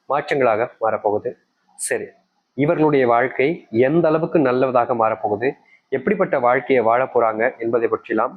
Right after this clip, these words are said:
நாம் தெள்ள தெளிவாக பார்ப்போம். அதற்கு முன் நம்முடைய சேனலுக்கு நீங்கள் ஒரு புதிய பார்வையில் இருப்பினும்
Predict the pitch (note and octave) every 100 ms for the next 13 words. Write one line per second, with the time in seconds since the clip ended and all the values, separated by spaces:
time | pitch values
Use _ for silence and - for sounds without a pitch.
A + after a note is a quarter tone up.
0 | A2 B2 C#3+ A2+ A#2 A#2 A2 A2 A2+ G#2
1 | - G#2+ - _ _ _ _ _ _ B2+
2 | C3 B2+ A#2+ B2+ F3+ - - A2+ B2 D#3+
3 | F3 D#3+ D3 D3 C3+ B2 A#2 A#2 B2 C3
4 | - A#2+ A#2+ B2+ A#2+ A2 G#2+